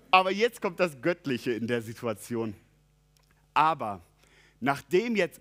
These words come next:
alles so gekommen ist, fordere ich euch auf,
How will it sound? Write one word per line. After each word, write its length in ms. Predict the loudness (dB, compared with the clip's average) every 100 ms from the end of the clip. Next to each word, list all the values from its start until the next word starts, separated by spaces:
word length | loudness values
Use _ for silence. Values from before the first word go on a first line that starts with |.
| -2
alles 340 | 0 -2 -4
so 100 | -4
gekommen 540 | -4 -6 -4 -4 -4 -4
ist, 320 | -2 -2 -6
fordere 680 | -18 -4 0 0 -2 -2 -2
ich 300 | -2 -4 -2
euch 280 | -4 -6 -8 -2
auf, 360 | -2 -2 -6